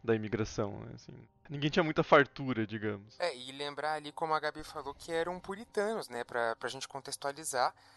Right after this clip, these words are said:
Speaker 2: que era o pessoal da reforma protestante mais radical, assim, eles propunham algumas regras bem mais,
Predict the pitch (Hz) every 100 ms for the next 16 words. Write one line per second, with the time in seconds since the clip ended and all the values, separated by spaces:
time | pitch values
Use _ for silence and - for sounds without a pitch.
0 | - - 147 151 - 156 - 143 143 139
1 | 156 139 147 - 143 143 143 143 139 -
2 | 135 139 131 123 131 160 156 - 147 175
3 | - 143 185 165 110 123 180 226 120 -
4 | 131 - 131 139 147 131 120 139 139 139
5 | 127 139 143 - - 147 190 131 143 123
6 | -